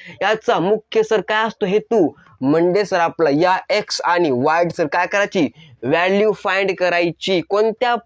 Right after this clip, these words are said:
पद्धतीनं सर जी? आपल्या क्रेमर पद्धतीनं. ओके, ओके सर.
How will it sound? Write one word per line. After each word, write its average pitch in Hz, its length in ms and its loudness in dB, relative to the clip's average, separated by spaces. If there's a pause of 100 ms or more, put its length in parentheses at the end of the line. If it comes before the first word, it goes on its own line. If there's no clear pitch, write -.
(160)
पद्धतीनं 226 500 2
सर 226 200 2
जी? 196 200 2 (260)
आपल्या 170 360 0 (120)
क्रेमर 214 420 4
पद्धतीनं. 180 680 0 (300)
ओके, 214 400 0 (100)
ओके 175 340 -2
सर. 170 240 0